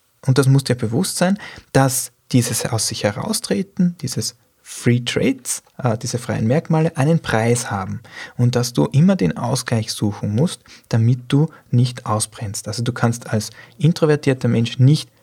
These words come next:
dauernd extravertiert sein, aber für eine bestimmte Zeit geht das sehr wohl.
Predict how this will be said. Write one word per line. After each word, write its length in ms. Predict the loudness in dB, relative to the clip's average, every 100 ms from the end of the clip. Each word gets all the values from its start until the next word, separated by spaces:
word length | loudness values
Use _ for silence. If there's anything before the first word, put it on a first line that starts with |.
| _ -2
dauernd 460 | 4 4 4 -2 -10
extravertiert 680 | -10 -8 -6 -6 -4 -2 -2
sein, 240 | 0 -2 -2
aber 380 | -4 -2 2 2
für 140 | 2
eine 120 | 0 0
bestimmte 480 | -2 0 0 0
Zeit 380 | -4 -4 -4 -6 -10 -20 _
geht 320 | -2 0 0 -4
das 240 | -4 -10
sehr 240 | -10 -10 -10
wohl. 160 | -14